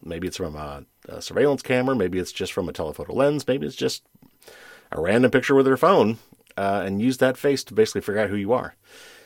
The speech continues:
And while they said that this was mostly for law enforcement agencies in the U S and Canada, there has been a breach of Clearview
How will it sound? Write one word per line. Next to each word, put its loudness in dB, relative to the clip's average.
And -6
while 2
they -4
said 4
that 0
this -4
was -2
mostly 0
for 0
law -2
enforcement -6
agencies -10
in -10
the -12
U -6
S -12
and -14
Canada, 2
there -4
has -8
been -6
a -6
breach -4
of 0
Clearview -6